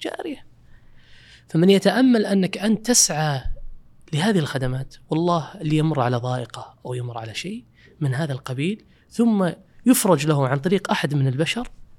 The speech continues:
بعد توفيق الله عز وجل، ليكن له الاحترام والتقدير. فاللذة اللي يجدونها الموظفين في القطاع، إن ما كان وجد هذه اللذة، ففي إشكال داخلي زي ما قلت لك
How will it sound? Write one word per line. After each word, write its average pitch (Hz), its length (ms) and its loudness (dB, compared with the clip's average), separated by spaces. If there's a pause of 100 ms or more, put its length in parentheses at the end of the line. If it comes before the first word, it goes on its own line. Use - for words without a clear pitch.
(140)
بعد 135 100 0
توفيق 139 360 -6
الله 139 160 -10
عز 127 160 -12
وجل، 214 240 -10 (540)
ليكن 147 340 2
له 147 200 2
الاحترام 123 720 -10
والتقدير. - 580 -12 (560)
فاللذة 247 520 8
اللي 220 160 8
يجدونها 175 460 4
الموظفين 143 540 -2
في - 80 -10
القطاع، 127 500 -4 (1120)
إن 151 120 4
ما 170 100 4
كان 165 420 -2 (380)
وجد 175 340 2
هذه 160 240 0
اللذة، 170 480 -6 (800)
ففي 156 320 -2
إشكال 165 500 0
داخلي 160 460 -2
زي 123 140 -4
ما 113 100 -8
قلت - 200 -20
لك - 320 -20